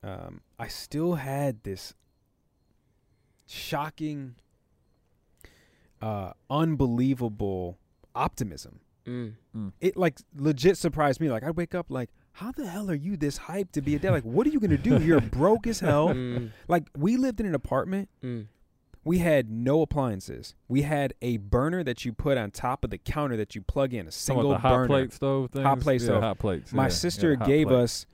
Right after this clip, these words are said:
Speaker 1: in her basement, she has a mini bar, and it's just that mini.
Speaker 2: Mm.
Speaker 1: That was our refrigerator. We had
Speaker 2: Mm.
Speaker 1: nothing. Nothing. And I was like, "But
Speaker 3: Wow.
Speaker 1: I'm hyped to be a dad."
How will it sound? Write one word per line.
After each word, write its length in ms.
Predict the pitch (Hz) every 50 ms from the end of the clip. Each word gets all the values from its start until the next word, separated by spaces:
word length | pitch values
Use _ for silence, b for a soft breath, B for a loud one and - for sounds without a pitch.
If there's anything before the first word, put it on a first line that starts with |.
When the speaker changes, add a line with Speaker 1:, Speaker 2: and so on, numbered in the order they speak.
| _ _ _ _ -
Speaker 1:
in 140 | 127 131 139
her 140 | 143 131
basement, 540 | 113 104 123 135 147 131 - 123 110 107 101
she 180 | - - 120 117
has 220 | 120 113 104 104 101
a 60 | 92
mini 260 | 104 151 208 190 127
bar, 340 | 98 - 65 - - - - _ _ _ _ -
and 120 | 110 107
it's 120 | 104 95 -
just 280 | - 123 127 - -
that 240 | - 120 95 - -
mini. 340 | - 117 123 110 98 85 - - _ _ -
Speaker 2:
Mm. 80 | 131 127
Speaker 1:
That 180 | 139 156 160 -
was 160 | 165 151 - - _ -
our 320 | 127 131 143 147 147 135
refrigerator. 800 | 120 113 107 - - - 220 190 120 110 95 - - - - - _ _ _ -
We 520 | 135 139 139 139 139 135 127 127 151 208
had 100 | 220 175
Speaker 2:
Mm. 140 | 131 120 120
Speaker 1:
nothing. 380 | 131 151 160 - - - - - _ _ _ _ _ _ _ _ _ _ _ _ _ -
Nothing. 440 | 117 135 151 156 143 - - 98 - -
And 100 | - 147
I 60 | 151
was 160 | 147 143 131 135
like, 260 | 135 131 123 - - -
"But 180 | 123 117 135 135
Speaker 3:
Wow. 40 | 151
Speaker 1:
I'm 60 | 139 -
hyped 300 | 110 127 143 185 - -
to 80 | 139
be 180 | 117 117 107 98
a 40 | 90
dad." 340 | 92 95 90 98 185 233